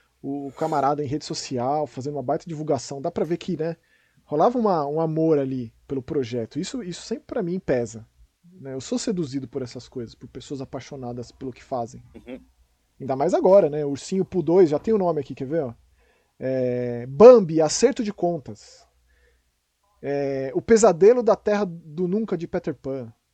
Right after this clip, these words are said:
Speaker 1: Peter Pan. Então, assim, vai acontecer. Já tá rolando, tá tudo em pré-produção aqui, de acordo com o I M D B, né? E vai ter Winnie the Pooh, Blood and Honey dois. Né? O,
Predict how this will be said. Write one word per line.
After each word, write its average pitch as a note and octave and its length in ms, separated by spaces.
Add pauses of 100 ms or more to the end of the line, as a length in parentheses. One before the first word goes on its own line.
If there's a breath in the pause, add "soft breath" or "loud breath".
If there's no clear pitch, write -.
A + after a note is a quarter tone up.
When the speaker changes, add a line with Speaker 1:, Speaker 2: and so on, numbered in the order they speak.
(440)
Speaker 1:
Peter B3 260
Pan. D#3 460 (200)
Então, F#3+ 140
assim, D3 380 (680)
vai C#3 140
acontecer. G3 600 (200)
Já C#3 180
tá F3 120
rolando, C4+ 200
tá F#3 100
tudo B3 180
em F#4 40
pré-produção D#4+ 600
aqui, D3+ 180
de C#3+ 100
acordo D3+ 240
com - 80
o D#3+ 40
I D#3+ 40
M D#3+ 120
D D#3 120
B, A#2+ 240
né? A#2 140 (400)
E G3+ 80
vai E3+ 160
ter A#3 160
Winnie A3+ 200
the A#3 100
Pooh, G3+ 380 (360)
Blood F#3 320
and F3 160
Honey G3 300
dois. C#3 540 (500)
Né? C3 320
O, A#2+ 260